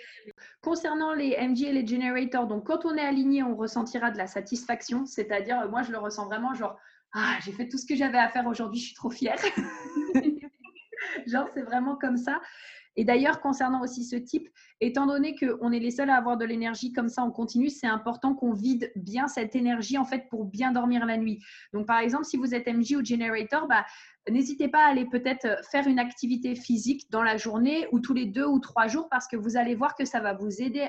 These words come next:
à vider. Donc, là, on va rentrer un tout petit peu dans le technique, mais le centre sacral qui est le seul, euh, bah, qui est le, le centre en fait que les M J et les generators sont les seuls à avoir de défini, donc de colorier quand vous irez voir votre charte. Et en fait, ben,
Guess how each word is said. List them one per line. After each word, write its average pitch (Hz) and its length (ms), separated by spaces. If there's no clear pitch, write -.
à 196 120
vider. 247 500
Donc, 175 180
là, 214 260
on 202 40
va 196 120
rentrer 208 380
un 208 100
tout 262 160
petit 262 120
peu 269 100
dans 269 100
le 240 80
technique, 254 360
mais 202 100
le 196 120
centre 247 420
sacral 247 640
qui 240 180
est 214 40
le 220 80
seul, 269 540
euh, 180 440
bah, 185 160
qui 220 320
est 214 40
le, 156 720
le 196 120
centre - 320
en 190 80
fait 214 240
que 269 60
les 269 140
M 247 160
J 247 160
et - 20
les 214 140
generators 214 540
sont 185 200
les 175 140
seuls 240 280
à 208 120
avoir 208 260
de 185 120
défini, 208 680
donc 196 180
de 190 80
colorier 214 600
quand 226 140
vous 185 200
irez 202 120
voir 190 220
votre 180 160
charte. 254 320
Et 214 80
en 214 100
fait, 277 140
ben, 233 240